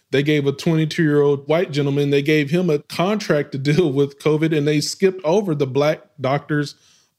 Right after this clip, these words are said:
who have their own organization, have built trust, and that should have gotten a contract like that.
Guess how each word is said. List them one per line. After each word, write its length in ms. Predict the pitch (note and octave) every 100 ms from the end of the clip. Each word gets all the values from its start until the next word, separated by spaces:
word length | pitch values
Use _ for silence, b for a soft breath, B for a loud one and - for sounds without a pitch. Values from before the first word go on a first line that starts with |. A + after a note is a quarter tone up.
| -
who 520 | D3 C#3 C#3 C#3 C#3 -
have 300 | C#3+ D3 C3+
their 180 | C#3+ C#3+
own 220 | D3+ D3+
organization, 520 | C#3+ C3 C#3+ D3 D#3
have 300 | C#3+ A2 A2
built 260 | C3+ E3 -
trust, 400 | D#3 D3 D#3 b b b b
and 160 | C3 C#3
that 160 | D3 D3
should 300 | - A3+ C#4
have 160 | F3
gotten 260 | C#3 B2+ B2
a 60 |
contract 640 | A#2+ - B2+ A#2+ C3 B2 A#2+
like 280 | A#2+ A#2 A2
that. 280 | A2+ A2+